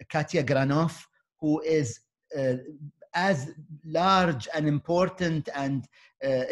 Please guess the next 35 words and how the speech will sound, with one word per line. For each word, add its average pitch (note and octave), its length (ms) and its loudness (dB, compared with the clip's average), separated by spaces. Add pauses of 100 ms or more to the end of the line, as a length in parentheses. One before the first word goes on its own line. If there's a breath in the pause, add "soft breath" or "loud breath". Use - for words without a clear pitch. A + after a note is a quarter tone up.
influential D#3+ 760 0 (420)
in D#3 180 -2
the, C#3+ 100 0 (220)
in, C#3+ 280 -2
as D3 160 -4
a C#3+ 60 0
gallery C#3+ 640 2 (400)
as D3+ 440 -2 (200)
Fakhr F3+ 220 -2
al-Nisa E3 360 0
was C#3 240 2
an C#3+ 100 2
artist. C3 640 -4
So C#3+ 100 -4
these D3+ 280 -2
were E3 220 2 (300 loud breath)
really E3+ 260 0
two F3+ 260 -2
giants C#3+ 760 2
that C3+ 140 -4
had D3 220 -2
communicated E3+ 720 0
with B2+ 120 -2
each B2+ 160 -2
other. C3 400 4 (320 loud breath)
One, F3 500 0 (300)
uh, C3+ 300 -2 (220)
taught F3+ 340 0
you E3 180 2
and C#3+ 140 0
one D#3+ 160 2
presented D#3 500 -2
you C3+ 120 0
to C3 120 -8
the B2+ 120 -2